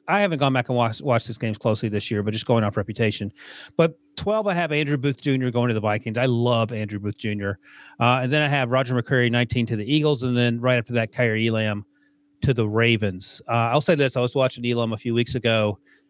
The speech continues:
and I, I love the way he plays in, in, in pass coverage.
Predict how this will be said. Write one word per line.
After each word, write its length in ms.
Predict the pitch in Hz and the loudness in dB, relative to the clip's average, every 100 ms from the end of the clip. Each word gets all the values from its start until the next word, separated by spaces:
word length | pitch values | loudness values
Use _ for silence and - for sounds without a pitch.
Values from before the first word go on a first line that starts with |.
| _ - | _ -2
and 220 | 110 113 | 0 2
I, 220 | 107 165 185 | 2 2 2
I 200 | 110 151 | 2 2
love 220 | 131 131 | 2 0
the 80 | 123 | 2
way 140 | 123 | 2
he 140 | 120 | 0
plays 360 | 117 123 120 117 | -2 -2 -2 -2
in, 120 | 113 | -6
in, 220 | 123 117 123 | -8 -8 -6
in 200 | 113 107 | -6 -2
pass 280 | 120 113 | 0 0
coverage. 480 | - 143 151 139 - | 2 2 2 -2 -14